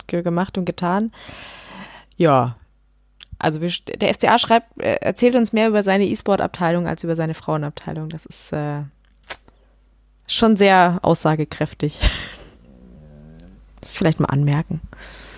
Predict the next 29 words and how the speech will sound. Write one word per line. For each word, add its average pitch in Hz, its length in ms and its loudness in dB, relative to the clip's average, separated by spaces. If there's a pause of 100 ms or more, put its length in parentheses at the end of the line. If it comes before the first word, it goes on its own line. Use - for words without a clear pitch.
(320)
dass - 160 -8
man 165 120 0
da 151 100 2
doch - 180 -2
mehr 156 160 4
tun 156 240 2
könnte. 143 380 -2 (920)
Naja. 151 180 -2 (2000)
Ja, 247 340 4
ähm, 190 540 2 (840)
wir 190 120 -4
stellen 233 280 2
also 220 180 0
fest, - 500 0
äh, 202 280 2
auch - 160 -4
wir 208 120 4
selber, 247 560 0
ähm, 190 500 -2 (360)
fol-, 196 320 2
verfolgen 214 440 2
zwar 214 200 2
National-, 202 580 0
äh, 196 120 2
oder 185 200 -2
verfolgen 202 400 -4
zwar 185 120 -2
den 170 60 -4
Frauenfußball. 254 680 -2